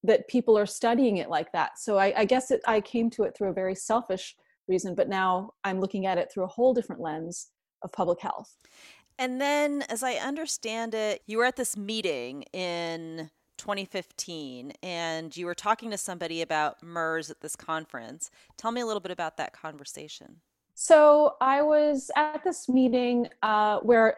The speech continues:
Speaker 1: scientists from around the world come together and just talk about viruses. And my job in the capacity as an editor and journalist is to go around and talk to people and just see what's interesting them and whatnot.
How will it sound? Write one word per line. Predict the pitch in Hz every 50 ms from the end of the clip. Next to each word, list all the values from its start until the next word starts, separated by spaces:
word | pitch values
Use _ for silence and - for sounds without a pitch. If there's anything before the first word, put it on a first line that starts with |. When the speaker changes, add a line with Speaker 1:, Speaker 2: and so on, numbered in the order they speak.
| - - 262
Speaker 1:
scientists | - - 311 320 359 320 302 -
from | - 277 240
around | 233 226 220 214
the | 214
world | 196 214 208 208 208 208
come | - 220 202 202
together | - 214 170 196 190 185 190 185 180 185 -
and | - 190 196
just | 196 -
talk | - 208 190
about | - - 175 - -
viruses. | 165 156 160 151 160 180 - - - - - - - - - _ _ _ _ _ _ _ _ _ -
And | 208 214 214 208 208 208 202 196 196 202 196 202 - -
my | - 214
job | 208 - 240 233 233 226 208 202
in | 202 - 202
the | 196 190
capacity | - 208 - 214 196 196 - 180 190 180 175
as | 180 185
an | 170 - -
editor | 196 185 190 175 190 185 175
and | 165 180
journalist | - 311 381 427 339 269 240 226 - -
is | 214 -
to | - 214
go | 196 226
around | 220 208 208 202 196 190
and | 185 -
talk | - 185 175 _
to | _
people | 180 170 - 160
and | 160
just | 160 175 - - _ _ _ _ _ _ _ _ _
see | - - - 233 196
what's | 196 196 -
interesting | 190 170 - 175 - - 170 160
them | 160 156 151 151 151
and | 147 143
whatnot. | 156 - - 170 160 160 165 -